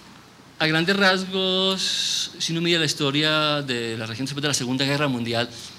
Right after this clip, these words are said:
ahí aparecen unos sectores medios, oficiales del ejército, eh, que, que se autodenominan inclusive algunos socialistas, revolucionarios,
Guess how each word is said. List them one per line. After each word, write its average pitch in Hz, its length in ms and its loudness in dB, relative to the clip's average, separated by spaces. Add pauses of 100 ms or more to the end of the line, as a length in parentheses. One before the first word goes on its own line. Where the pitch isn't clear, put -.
(300)
ahí 135 80 0
aparecen 175 380 2
unos 180 120 0
sectores 143 380 -2
medios, 147 540 2 (340)
oficiales 131 340 -4
del 151 120 -4
ejército, 143 600 0 (760)
eh, 139 640 0 (420)
que, 156 140 -4 (240)
que 165 100 2
se 160 120 6
autodenominan 160 520 2
inclusive 170 320 2
algunos 160 240 0
socialistas, 147 1160 2
revolucionarios, 143 1300 0